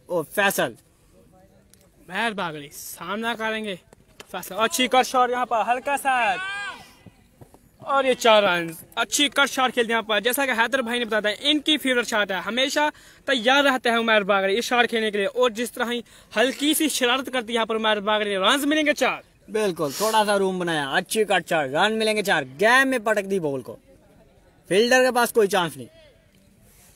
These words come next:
Speaker 1: Umair on fire।
Speaker 2: इनका रहना, इनका wicket पर मौजूद रहना बहुत ही महत्वपूर्ण है उठाला वॉरियर के लिए पाजी।
Speaker 1: जी बिल्कुल, अच्छी इनिंग खेलते हैं, अच्छी batting करते हैं पाजी।
Speaker 2: उमर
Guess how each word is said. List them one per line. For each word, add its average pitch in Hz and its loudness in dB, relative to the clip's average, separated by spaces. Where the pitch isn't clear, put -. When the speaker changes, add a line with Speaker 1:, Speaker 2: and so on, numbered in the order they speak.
Speaker 1:
Umair 220 4
on 226 2
fire। 156 -2
Speaker 2:
इनका 262 -4
रहना, 175 -6
इनका 240 -8
wicket 247 -4
पर 240 -8
मौजूद 208 -6
रहना 214 -4
बहुत 185 -8
ही 226 -6
महत्वपूर्ण 202 -8
है 220 -8
उठाला 185 -8
वॉरियर 160 -6
के 156 -10
लिए 156 -8
पाजी। 139 -12
Speaker 1:
जी 175 -4
बिल्कुल, 143 -4
अच्छी 165 -4
इनिंग 190 -4
खेलते 139 -6
हैं, 123 -14
अच्छी 156 -8
batting 170 -4
करते 151 -4
हैं 139 -6
पाजी। 190 -2
Speaker 2:
उमर 190 0